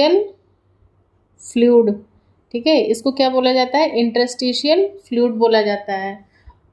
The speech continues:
also known as tissue fluid, या फिर इसको और हम किस नाम से जानते हैं? Sorry, also known as tissue fluid। ठीक है, which surrounds the cell in the body।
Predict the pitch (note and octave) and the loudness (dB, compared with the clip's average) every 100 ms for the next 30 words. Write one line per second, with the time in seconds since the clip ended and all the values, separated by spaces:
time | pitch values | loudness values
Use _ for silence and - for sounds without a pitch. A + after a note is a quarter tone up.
0 | _ G3 G#3+ A3+ C4+ C4+ C4 D4 F4+ - | _ 2 2 4 2 2 2 2 0 -2
1 | B3+ C4 C4 C4 A#3 A3 A3 A#3 B3 C4 | -4 -2 -2 0 4 4 4 2 2 -2
2 | B3+ C4 B3+ B3+ C4+ B3+ C4 C4 B3 B3 | -2 2 4 4 0 -2 -4 -2 -4 -4
3 | C4 B3 A#3 A#3+ C4+ F4 - A3+ A#3 F4 | -2 -2 -2 -4 -4 -6 0 2 2 0
4 | F4 _ _ _ _ _ _ _ _ _ | -4 _ _ _ _ _ _ _ _ _
5 | _ _ _ _ _ _ _ _ _ _ | _ _ _ _ _ _ _ _ _ _
6 | _ _ _ - G#3+ A3 B3+ B3+ B3 C4 | _ _ _ 0 0 2 2 2 2 2
7 | F#4 F#4+ - _ - A#3 A#3 D#4 A4 - | 0 -2 -18 _ -2 -2 0 2 2 -2
8 | _ _ _ - A#3+ A#3 G#3+ G#3 _ _ | _ _ _ -2 4 6 4 -6 _ _
9 | _ _ _ _ _ _ _ A#3+ A#3+ D4+ | _ _ _ _ _ _ _ -6 0 0
10 | B3 C4+ C#4 A#3+ A#3+ C4 C#4+ C#4+ C4+ C#4 | 0 0 0 2 0 -2 -4 -2 -2 -2
11 | A#3 B3 B3+ F#4 A4+ - A3 A3 A3 A3+ | -2 -2 2 0 0 -10 -2 0 2 0